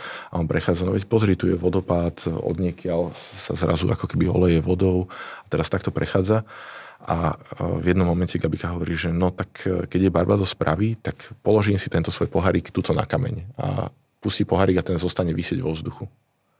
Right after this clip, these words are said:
A s-, a to bol akože úplne čarovný, katarzný moment tej ako keby scenografie, ktorá je, bola úplne prázdna a zrazu akože som prečítal aj ten dôvod, prečo tam ten náš kamarát kúzelník, e, obsluhuje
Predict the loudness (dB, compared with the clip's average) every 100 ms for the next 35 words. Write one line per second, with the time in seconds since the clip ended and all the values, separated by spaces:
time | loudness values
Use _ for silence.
0 | _ _ _ _ _ _ _ _ _ _
1 | _ _ _ _ _ _ -4 -4 -4 -10
2 | -4 0 0 0 2 2 2 2 0 -2
3 | -4 -2 -2 0 0 2 2 2 0 -2
4 | 0 0 2 0 2 2 0 -2 -2 0
5 | 2 2 -2 -6 -8 -6 -4 -4 -4 -2
6 | 0 0 0 -2 -2 -2 -4 -4 -2 -2
7 | 0 0 0 0 -2 -4 -2 -2 0 0
8 | 0 0 -2 -4 -4 2 2 2 0 -2
9 | -10 -16 -16 -12 -6 -2 -2 -2 -4 -6
10 | _ _ _ _ 2 4 4 6 6 4
11 | 4 2 4 4 4 2 0 2 2 2
12 | 2 2 0 0 2 4 4 2 -2 2
13 | 4 4 2 -2 0 2 2 0 0 -2
14 | 0 0 4 6